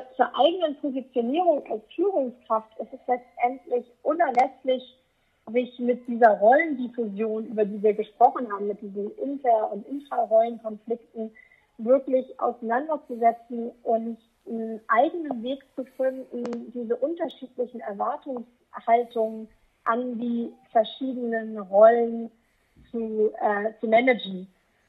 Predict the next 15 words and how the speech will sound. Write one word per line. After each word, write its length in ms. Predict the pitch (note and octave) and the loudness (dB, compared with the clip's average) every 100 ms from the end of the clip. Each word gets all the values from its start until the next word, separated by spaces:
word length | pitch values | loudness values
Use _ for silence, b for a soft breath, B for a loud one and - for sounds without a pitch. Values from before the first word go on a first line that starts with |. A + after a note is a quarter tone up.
| _ | _
Und, 400 | G#3+ G3+ G3+ G3 _ - | -2 -2 -4 -8 _ -6
ähm, 400 | A#3 G3+ G3+ G3+ A3 | 0 0 0 -6 -4
in 140 | G#3+ | -4
dem 160 | G3+ C4+ | 2 0
Moment, 500 | D4+ B3 A#3 A#3+ A3 - | 0 0 0 -2 -8 -14
wo 380 | G#3 A3 A3 - | -8 -4 -6 -8
ich 180 | A3+ - | -14 -10
eine 400 | A3+ G#3 G3+ G#3 - | -4 -2 -2 -4 -4
Rollendistanz, 1200 | F#3 A3+ F4+ D#4 G#3+ G#3+ - _ - A#3 C#4 C4+ - - _ _ _ - | 4 6 6 0 -6 -8 -10 _ 0 2 2 -4 -12 -20 _ _ _ -6
ähm, 440 | A#3 G#3+ G#3 A3+ | -4 -2 -6 -4
selbst 380 | G3+ B3 D4 - | 2 2 2 -6
als 140 | - - | -12 -4
Führungskraft 800 | D#4+ D4 B3 - _ A3 G3+ _ _ _ _ - | -4 -2 -6 -10 _ -4 -4 _ _ _ _ 4
herstellen 600 | D#4 D#4+ - G3+ G3 G3 | 6 6 0 0 0 -4
kann, 300 | G3 G#3 | -6 -6